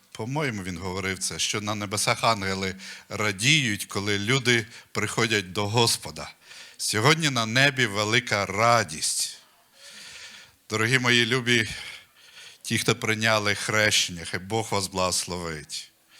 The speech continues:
Ви принесли радість сьогодні на небесах, і ми разом з вами так само радіємо, але я вірю, що й ви переживаєте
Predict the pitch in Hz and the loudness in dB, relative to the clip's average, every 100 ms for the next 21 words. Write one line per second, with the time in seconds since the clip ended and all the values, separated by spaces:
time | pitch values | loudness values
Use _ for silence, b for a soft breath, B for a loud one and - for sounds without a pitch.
0 | B B B B B B B B _ 92 | B B B B B B B B _ -10
1 | 101 - 123 120 - 120 120 117 117 - | -4 0 2 2 4 4 4 4 2 0
2 | 117 113 107 95 98 123 131 131 127 - | 0 -2 -4 -2 2 4 4 2 2 2
3 | 107 110 - - - B B B B B | 2 0 -6 -14 -20 B B B B B
4 | - 101 107 110 98 95 95 90 92 101 | -6 -6 0 2 2 0 -2 -2 0 0
5 | 95 90 90 - 107 98 92 92 98 113 | -2 -6 -4 -2 0 0 0 -2 -2 -2
6 | 131 127 120 110 98 101 107 117 127 143 | 0 0 0 -2 -4 -2 -2 -2 -2 -2
7 | 135 - - 113 95 139 156 95 90 82 | -2 -2 -2 -4 0 0 2 -2 -2 -4
8 | 82 82 80 76 | -4 -6 -8 -12